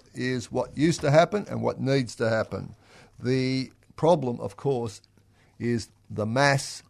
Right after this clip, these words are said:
retrenchments that are taking place probably two weeks out from the actual, uh, shutdown, and that is not only disrupting produ-, production, but it's also putting people into a situation where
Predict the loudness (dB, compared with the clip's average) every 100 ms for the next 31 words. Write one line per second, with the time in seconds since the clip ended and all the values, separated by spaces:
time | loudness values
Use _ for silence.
0 | _ _ _ _ _ _ _ -8 -6 -4
1 | 0 0 0 -4 -4 -6 -6 -4 -2 0
2 | -2 -2 -8 -6 0 0 0 -6 -10 -18
3 | _ _ _ _ _ _ -2 0 2 0
4 | -2 2 4 4 -2 -4 -4 -4 -8 -4
5 | -2 0 0 0 -2 -4 -4 -2 -2 -2
6 | -4 -2 0 0 0 0 2 0 -4 -12
7 | -20 -20 -10 -4 -2 0 4 2 2 -2
8 | 4 6 6 0 -4 -6 0 0 0 -8
9 | -2 2 2 0 -6 -10 -8 0 0 0
10 | -4 -4 -4 -2 4 4 4 2 -2 0
11 | -2 0 -2 -6 -4 -2 -2 -4 -2 -4
12 | -4 -4 -4 0 2 2 0 -4 -2 2
13 | 4 4